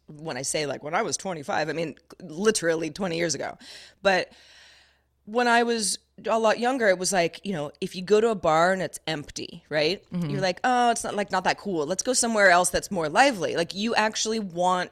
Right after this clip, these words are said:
Speaker 1: that sort of frenetic, crowded
Speaker 2: Yeah.
Speaker 1: energy. And those things, I mean, I don't know, some people love that, you know, to the day they, they die. But I have changed a lot. I mean,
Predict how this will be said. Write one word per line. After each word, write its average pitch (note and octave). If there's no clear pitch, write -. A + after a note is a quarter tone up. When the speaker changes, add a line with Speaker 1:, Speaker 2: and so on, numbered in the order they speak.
Speaker 1:
that D#3
sort D#3+
of C#3
frenetic, F3+
crowded F3
Speaker 2:
Yeah. G3
Speaker 1:
energy. E3+
And E3
those G#3
things, G3
I F3
mean, E3
I C#3
don't F3
know, D3+
some F3+
people D#3+
love D#3+
that, C3
you D#3
know, C3
to D#3
the D#3
day D#3
they, C#3+
they D3+
die. D3+
But E3
I G3
have A3+
changed C#4
a B2
lot. A#2
I -
mean, D3